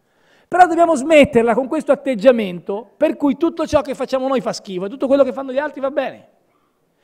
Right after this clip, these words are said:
E perché questo accada, c'è bisogno che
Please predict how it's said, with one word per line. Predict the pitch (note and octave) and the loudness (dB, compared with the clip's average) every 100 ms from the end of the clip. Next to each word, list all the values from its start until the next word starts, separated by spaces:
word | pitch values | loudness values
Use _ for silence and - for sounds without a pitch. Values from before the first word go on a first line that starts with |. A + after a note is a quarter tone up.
| _ _ | _ _
E | B3+ - | -2 0
perché | D#4+ E4+ - | -2 -2 -2
questo | D#4+ D4+ - | 0 0 0
accada, | B3+ - F3 C#3 D#3 A#3 _ _ _ _ _ _ _ _ _ _ _ _ _ _ | -2 -4 -8 -8 -10 -14 _ _ _ _ _ _ _ _ _ _ _ _ _ _
c'è | - | -14
bisogno | F#3+ A3 A#3 A#3 A#3 B3 _ _ _ | -12 -6 -6 -6 -12 -14 _ _ _
che | - E3+ D#3+ - | -6 -6 -6 -14